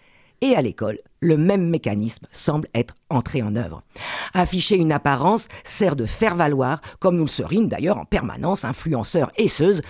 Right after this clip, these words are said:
de mode sur les réseaux sociaux. Emmanuel Macron et son uniforme ont donc le mérite, si je puis dire, de pointer du doigt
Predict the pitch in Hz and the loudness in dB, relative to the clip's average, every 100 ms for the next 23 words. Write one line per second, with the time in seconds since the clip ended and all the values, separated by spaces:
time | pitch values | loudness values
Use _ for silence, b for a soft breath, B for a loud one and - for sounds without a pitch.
0 | B B B 170 165 135 185 - 175 135 | B B B 2 2 4 2 2 0 0
1 | 113 123 190 180 151 - - _ _ _ | 2 2 2 2 -2 -4 -14 _ _ _
2 | _ _ - B B B B B B 330 | _ _ -20 B B B B B B 0
3 | 339 330 285 226 202 277 202 233 269 196 | 2 4 4 2 2 2 2 2 2 2
4 | 139 220 220 220 - _ 226 233 285 285 | 0 2 2 2 -2 _ 2 4 4 2
5 | 156 127 143 196 262 - 202 - 196 233 | 2 2 2 2 0 -4 -10 -4 0 0
6 | 180 156 - 240 214 143 120 165 196 220 | 0 0 0 0 0 -2 -2 0 0 2
7 | 277 | 0